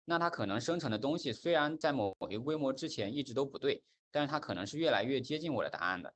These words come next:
啊，这时候你就用一个零一的判断标准，可能把之前的那些在小模型上的逐渐的性能的累积都给忽略掉了。这个地方有一个例子，比如说像这样一个问题，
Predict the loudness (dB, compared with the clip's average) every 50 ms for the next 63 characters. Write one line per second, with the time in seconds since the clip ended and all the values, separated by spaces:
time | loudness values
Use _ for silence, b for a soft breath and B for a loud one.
0 | _ _ _ -8 -4 0 0 0 2 4 2 4 2 2 0 0 0 2 2 2
1 | 2 0 0 0 0 0 2 2 2 2 2 2 0 0 0 2 2 2 2 2
2 | 0 -2 -4 -4 -8 -8 -8 -4 -2 -2 -2 -2 -2 -4 -4 -4 -4 -2 -2 -2
3 | 0 2 4 4 4 2 2 -2 -2 -2 0 2 0 0 2 2 0 0 0 -2
4 | -2 0 0 0 0 0 -4 -4 -6 -6 -4 -2 0 0 0 2 4 4 4 4
5 | 2 0 -2 -2 -2 0 0 0 0 0 0 -2 -2 -4 -6 -4 -2 -2 -2 -2
6 | -4 -2 0 2 2 4 4 4 2 0 -4 _ _ _ _ -4 0 0 2 2
7 | 2 2 2 2 2 2 2 2 2 2 0 0 0 0 0 0 0 0 -2 -2
8 | -4 -8 -8 _ _ _ -4 -2 -2 0 2 2 2 2 2 2 2 2 2 0
9 | 2 2 2 2 2 2 2 4 6 8 8 8 6 4 2 -2 -2 0 2 2
10 | 0 0 -6 -10 -14